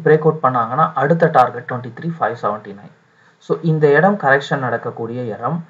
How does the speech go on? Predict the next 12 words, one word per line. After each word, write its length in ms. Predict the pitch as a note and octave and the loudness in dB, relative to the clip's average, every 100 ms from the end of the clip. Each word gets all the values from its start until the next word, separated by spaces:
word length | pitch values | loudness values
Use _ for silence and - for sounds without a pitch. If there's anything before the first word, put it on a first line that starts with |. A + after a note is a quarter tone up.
| _ _ - C3+ | _ _ -8 2
இந்த 240 | E3 F3+ F#3 | 4 4 4
கரெக்ஷனை 460 | E3+ E3+ E3+ F#3 F3+ D#3+ | 4 2 2 0 2 4
மீறி 520 | E3 F#3+ G3+ A3+ A3 - D#3+ | 4 4 2 -2 -8 -4 2
இந்த 200 | F#3+ G3+ G3+ | 4 6 8
இடத்துல 360 | F3+ E3+ F3+ F3 D#3 | 8 4 6 8 8
ஒரு 100 | C#3 B2+ | 6 0
பிரேக் 240 | B2+ C3 | -4 0
அவுட் 160 | D3 C#3 | -2 2
ஆச்சு 260 | A#2+ B2+ - C3+ | 0 0 -4 -4
அப்படின்னா 460 | A2+ A2+ C3 F#3+ - D#3+ | -4 -4 2 2 0 -2
இங்க 160 | F#3+ G3+ D#3 | 2 4 4
ஒரு 160 | C3+ | 2